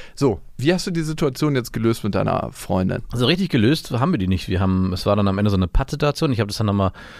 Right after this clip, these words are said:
Speaker 2: beschrieben, dass ich es einfach schade finde, dass wir über sowas so extrem streiten. Also das war so für mich auch völlig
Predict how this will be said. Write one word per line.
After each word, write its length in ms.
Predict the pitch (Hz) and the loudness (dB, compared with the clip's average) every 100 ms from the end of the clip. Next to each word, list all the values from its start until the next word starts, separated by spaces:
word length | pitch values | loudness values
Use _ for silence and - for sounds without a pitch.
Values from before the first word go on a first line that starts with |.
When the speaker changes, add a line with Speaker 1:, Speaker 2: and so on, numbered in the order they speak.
| - - | -14 -4
Speaker 2:
beschrieben, 460 | 101 - 143 170 | -4 0 0 2
dass 100 | 101 | 2
ich 60 | 98 | 0
es 80 | 98 | -2
einfach 280 | 95 92 | -2 -4
schade 340 | 101 - 90 123 | -6 -2 0 0
finde, 260 | - 127 | 0 0
dass 180 | 110 - | 0 -2
wir 180 | 110 98 | 0 0
über 220 | - 104 | 0 -2
sowas 260 | 87 120 143 | 0 0 -2
so 100 | - | -4
extrem 380 | - - 98 92 | -6 -4 -4 -4
streiten. 480 | - 95 139 101 | 0 0 2 0
Also 140 | 120 90 | 0 -2
das 160 | 95 | 0
war 100 | 98 | 0
so 80 | 92 | 0
für 140 | 87 92 | 0 0
mich 220 | 92 - - - - | -2 -4 -20 -20 -12
auch 120 | - | -4
völlig 400 | 113 98 - | 0 0 -2